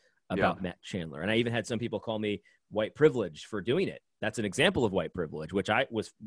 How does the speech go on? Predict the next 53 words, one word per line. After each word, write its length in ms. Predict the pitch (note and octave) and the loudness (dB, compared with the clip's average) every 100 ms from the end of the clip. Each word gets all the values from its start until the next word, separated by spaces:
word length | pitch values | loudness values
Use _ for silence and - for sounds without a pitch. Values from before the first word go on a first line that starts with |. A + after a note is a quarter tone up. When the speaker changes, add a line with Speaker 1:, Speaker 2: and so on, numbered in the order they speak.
| - | -4
Speaker 2:
very 220 | G#2 G#2 G#2+ | 2 4 4
interesting 380 | A#2 G#2 G#2+ | 0 0 -4
for 140 | F#2 G2+ | -4 -2
me 100 | D3+ | 0
to 60 | |
find 240 | D3 G#2+ F#2 | 2 2 0
out 160 | G2 | -2
because 220 | G2+ F#2+ G2 | -2 -2 -2
I'm 80 | |
not 140 | F#2+ D#2 | -2 2
white. 280 | C3 G#2 - | 4 2 -2
<laughs> 380 | _ _ _ - | _ _ _ 2
Speaker 1:
Right. 220 | A2 F#3 | 4 6
Speaker 2:
You 100 | F#3+ | 6
know 60 | C3 | 4
what 80 | B2 | 2
I 40 | |
mean? 180 | B2 C3+ | 0 -2
So, 300 | - B2+ A#2 _ - - _ - | 4 4 4 _ -20 -20 _ 0
um, 340 | A#2+ A2+ G#2+ - _ - | 2 2 0 -8 _ 6
Speaker 1:
Well, 140 | D3 | 8
do, 140 | C#3 D3 | 10 10
Speaker 2:
and, 120 | C#3 | 12
Speaker 1:
don't 120 | E3 | 8
Speaker 2:
and, 80 | D3+ | 8
Speaker 1:
you 60 | C#3+ | 8
know 140 | C#3 | 10
Speaker 2:
and, 80 | C#3+ | 10
Speaker 1:
that 40 | C3 | 10
Speaker 2:
and 80 | |
that 60 | D3 | 8
Speaker 1:
James 160 | C3+ B2+ | 6 6
Speaker 2:
kind 140 | F#3 | 8
of 60 | C#3 | 10
Speaker 1:
Cone, 180 | B2 A#2 - - - | 8 4 -6 -20 -2
you 60 | A#2+ | 4
know, 80 | |
he 80 | C#3 | 6
says 280 | C3 C3 B2 | 8 8 8
that, 300 | A2+ G#2+ - A2 | 8 6 6 2
that 260 | G#2+ G2+ - _ _ - | 2 2 -6 _ _ -10
whiteness 560 | G2+ A#2+ B2 A2 G#2 G#2+ | 6 8 8 4 0 -2
is 100 | G#2 | 0
the 160 | A2+ | 4
absence 340 | G#2+ A2+ - G#2 | 6 6 2 -4
of 100 | F#2 | 2
blackness. 580 | A2 G#2+ F#2 A#1 - - | 4 4 0 -6 -6 -4
So 340 | - A2 G2 F#2 | 0 2 4 2
if 180 | G#2+ | -2
you're, 360 | A#2+ A2 A2 A2 | 0 2 2 -2
if 140 | A#2+ B2 | -4 0
you're 80 | |
not, 180 | A#2 A2+ | 2 2